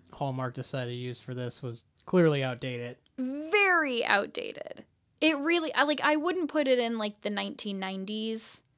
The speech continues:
Speaker 1: Yeah, probably not that early, but
Speaker 2: But it was, it was,
Speaker 1: it
Speaker 2: it
Speaker 1: was
Speaker 2: was
Speaker 1: old.
Speaker 2: It was pretty old. It was pretty old. And, like, I just don't know how they thought, like, how they looked at that and they were like, "Yeah, seems believable for twenty twenty-one with all of us judgmental bitches out here."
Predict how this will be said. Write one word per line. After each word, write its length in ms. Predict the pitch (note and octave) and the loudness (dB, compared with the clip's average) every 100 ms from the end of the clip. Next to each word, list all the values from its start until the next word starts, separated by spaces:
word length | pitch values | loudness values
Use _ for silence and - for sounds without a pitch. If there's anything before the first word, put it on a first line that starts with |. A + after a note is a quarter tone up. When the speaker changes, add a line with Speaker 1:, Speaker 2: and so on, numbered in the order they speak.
| _ _ _ _ _ _ _ _ _ - | _ _ _ _ _ _ _ _ _ 0
Speaker 1:
Yeah, 260 | F#3 F#3 E3+ | 4 6 8
probably 280 | B3 G#3+ | 10 10
not 260 | D3 C#3 - | 8 0 0
that 180 | B2+ A#2+ | -2 -4
early, 300 | A#2+ A#2+ A#2+ | -8 -10 -8
but 140 | A#3 | 4
Speaker 2:
But 140 | C#4 E4 | 6 6
it 100 | F4+ | 6
was, 380 | G4+ F#4+ F4+ - | 4 4 2 2
it 100 | D4+ | 0
was, 280 | D#4 D4 B3 | 0 0 4
Speaker 1:
it 80 | F#3+ | 6
Speaker 2:
it 40 | |
Speaker 1:
was 100 | F3+ | 6
Speaker 2:
was 80 | C#3+ | 4
Speaker 1:
old. 280 | C3+ A#2 - _ | 2 -2 -12 _
Speaker 2:
It 120 | A#3+ | 2
was 140 | B3+ A3+ | 4 2
pretty 380 | A3+ A3 G3 - | 0 -2 -2 -4
old. 300 | - - - | -4 -6 -8
It 80 | A3 | -6
was 160 | G#3 | -6
pretty 240 | - G3+ - | -6 -8 -6
old. 280 | - - - | -6 -6 -4
And, 120 | G#3 | -2
like, 160 | G3+ | -2
I 100 | - | 0
just 220 | A3 A#3 - | 0 0 0
don't 220 | G#3+ G#3+ | 0 2
know 160 | G#3 | -2
how 180 | G3 G3+ | 0 0
they 180 | G3 G3 | 0 -2
thought, 320 | G3 F#3+ F#3+ | 0 0 0
like, 140 | G3 F#3 | -2 -2
how 140 | G3+ | -2
they 140 | G3 | -2
looked 340 | G3 F#3+ F3+ B3 | -2 -4 -4 -4
at 100 | A#3+ | 2
that 220 | C4+ C#4 | 4 4
and 120 | B3 | 2
they 120 | A#3+ | 0
were 80 | A#3+ | 0
like, 240 | B3+ C4 G4 | 2 2 6
"Yeah, 180 | C#4 | 6
seems 380 | G#3 - A3 A3 | 4 -2 -2 -2
believable 580 | G3+ G#3 G3 F#3+ F#3 F#3+ | -2 -2 -2 -4 -4 -4
for 160 | F#3+ G3 | -4 -6
twenty 340 | - F#3+ G3 | -6 -8 -8
twenty-one 640 | - F#3 F3+ F3+ F#3 F#3 | -10 -10 -8 -4 -4 -2
with 140 | F#3+ G#3 | -4 0
all 140 | G#3 | 0
of 60 | G#3 | 2
us 160 | G3+ | 0
judgmental 640 | F#3 F#3+ F#3+ F#3+ F#3+ G3 F#3 | 0 -2 -2 -2 -4 -4 -4
bitches 380 | F#3 F3+ F3+ E3 | -2 -2 -4 -6
out 180 | G#2 - | -8 -8
here." 380 | - - - | -8 -8 -10